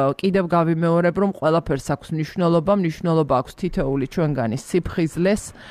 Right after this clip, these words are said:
სიფხიზლეს იმისთვის, რომ არ იყოს დაშვებული, ა, მოდით დავარქვათ, ისეთი შეცდომე-, საბედისწერო შეცდომები, ა, რომლების დაშვების შემდეგაც რაღაცების უკან მოტრიალება შეიძლება ძალიან რთული იყოს,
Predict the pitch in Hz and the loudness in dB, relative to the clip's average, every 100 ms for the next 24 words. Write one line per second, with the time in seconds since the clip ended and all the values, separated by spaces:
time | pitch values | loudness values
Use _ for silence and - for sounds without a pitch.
0 | - - - - 240 - 226 185 151 165 | -20 -20 -8 -2 0 2 2 2 2 2
1 | 180 180 - 190 190 - 208 214 - 165 | 2 2 0 -2 -2 0 0 2 0 0
2 | 180 175 170 170 - 165 - 180 151 160 | 0 0 0 0 0 0 2 -2 0 0
3 | 170 185 - - - - - 170 165 160 | 2 0 -4 -20 -20 -12 0 4 4 4
4 | - 185 214 196 - 185 175 170 202 190 | 2 0 2 0 2 2 2 2 0 0
5 | 180 190 180 185 220 220 - 254 202 226 | 0 -2 -2 -2 -2 -2 -2 -4 0 0
6 | 185 175 156 - 151 143 151 165 - - | 2 0 -2 -4 -2 -2 -4 -6 -6 -4
7 | 143 123 - 180 - - - - - 139 | -2 0 0 0 -2 -14 -20 -12 0 2
8 | 143 160 180 185 185 160 170 - - 160 | 4 4 2 4 2 0 -4 -6 -6 0
9 | 151 160 170 180 151 160 - 208 165 151 | 0 0 0 0 -2 -4 -4 -2 0 0
10 | 156 175 180 - - 156 165 170 - 165 | 2 0 0 -6 0 2 2 2 0 -2
11 | 160 165 - 165 165 156 175 156 151 175 | 0 0 0 2 0 0 0 2 2 0
12 | - 160 151 156 190 170 175 196 - - | 0 -2 0 -2 0 2 2 0 -2 -2
13 | 202 185 151 - 123 - | 2 2 2 0 -4 -8